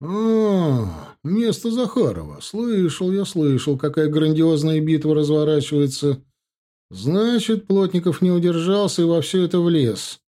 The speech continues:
Тут принесли обед, и мужчины замолчали. «Но это будет непросто»,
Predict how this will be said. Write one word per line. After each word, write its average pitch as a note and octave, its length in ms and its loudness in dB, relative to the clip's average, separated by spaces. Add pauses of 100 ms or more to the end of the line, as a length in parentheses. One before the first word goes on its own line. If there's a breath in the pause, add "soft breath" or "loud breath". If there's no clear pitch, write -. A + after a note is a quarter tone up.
(560)
Тут G#3+ 180 -4
принесли - 420 -12
обед, D#3 340 -4
и F3 40 -2
мужчины A#2+ 460 -2
замолчали. A#2 800 -6 (1300)
«Но C#3 240 -2
это D3+ 180 -6
будет F#3+ 380 -4
непросто», B2 800 -2